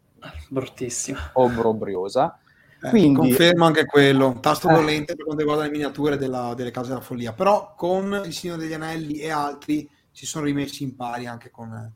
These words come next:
Speaker 2: Sì,
Speaker 3: eh,
Speaker 2: però
Speaker 3: con
Speaker 2: queste
Speaker 3: queste.
Speaker 2: sono veramente spettacolari.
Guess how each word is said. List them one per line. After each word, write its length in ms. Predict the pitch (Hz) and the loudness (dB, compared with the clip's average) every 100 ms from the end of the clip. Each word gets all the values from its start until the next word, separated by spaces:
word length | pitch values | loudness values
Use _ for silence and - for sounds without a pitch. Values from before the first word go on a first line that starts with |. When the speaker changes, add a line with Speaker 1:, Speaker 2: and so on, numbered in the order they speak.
| _ - | _ -6
Speaker 2:
Sì, 220 | - 117 | -2 0
Speaker 3:
eh, 120 | - | -2
Speaker 2:
però 160 | 139 147 | 4 4
Speaker 3:
con 100 | 127 | 6
Speaker 2:
queste 460 | 143 147 - - | 6 6 4 6
Speaker 3:
queste. 200 | 160 170 - | 6 6 -2
Speaker 2:
sono 300 | - 123 110 | -12 -6 -4
veramente 560 | 104 101 98 - 117 | -4 -6 -10 -6 -6
spettacolari. 880 | - - - 127 - - 104 90 87 | -4 -14 -8 -8 -6 -6 -4 -4 -8